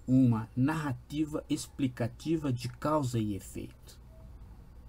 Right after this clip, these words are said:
Quando eu dou um murro na cara de uma pessoa e ela cai, eu não quero explicar isso do ponto de vista de um murro que para na cara dela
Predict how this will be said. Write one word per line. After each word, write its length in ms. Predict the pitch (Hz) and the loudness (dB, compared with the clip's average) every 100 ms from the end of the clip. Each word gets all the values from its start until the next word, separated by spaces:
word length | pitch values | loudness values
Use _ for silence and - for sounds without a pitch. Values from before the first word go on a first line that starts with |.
| - - - - - - - - - - - - - - - - - | -18 -16 -16 -16 -18 -18 -16 -18 -18 -20 -20 -20 -18 -18 -16 -12 2
Quando 280 | 180 185 302 | 6 10 10
eu 120 | 127 | 10
dou 260 | 131 202 285 | 6 8 10
um 120 | 254 | 8
murro 600 | 170 170 160 123 113 - - | 8 8 8 6 0 -4 -6
na 160 | 120 110 | -4 -6
cara 500 | - 156 170 151 123 | -2 2 4 4 4
de 140 | 120 | 4
uma 160 | 127 120 | 4 4
pessoa 580 | - - - 117 107 110 | 2 -2 0 0 0 0
e 100 | 123 | 0
ela 220 | 107 95 - | 0 -2 -4
cai, 320 | 151 165 123 - - - - - - - - - | 0 0 -2 -6 -18 -20 -20 -20 -20 -20 -16 2
eu 80 | 190 | 6
não 160 | 202 175 | 6 4
quero 560 | - 175 220 156 110 - | 4 4 6 4 2 0
explicar 640 | 120 - 123 - - 127 | -6 -2 -2 2 4 6
isso 340 | 120 143 127 117 | 6 4 0 -2
do 140 | 117 | -4
ponto 380 | - 131 123 120 | 4 6 6 2
de 100 | 107 | -2
vista 560 | 98 127 123 - 123 - - - - - | 2 4 4 0 -2 -2 -16 -20 -16 -4
de 300 | 120 113 139 | -2 2 2
um 80 | 127 - - - - | 2 -2 -16 -18 -4
murro 480 | 139 143 156 156 135 | 6 12 12 12 10
que 160 | - - - | 2 -12 2
para 380 | 147 143 165 156 | 10 12 12 8
na 160 | 127 120 | 4 2
cara 340 | - 120 120 | 4 4 4
dela 500 | 104 110 120 165 202 | 2 2 4 2 0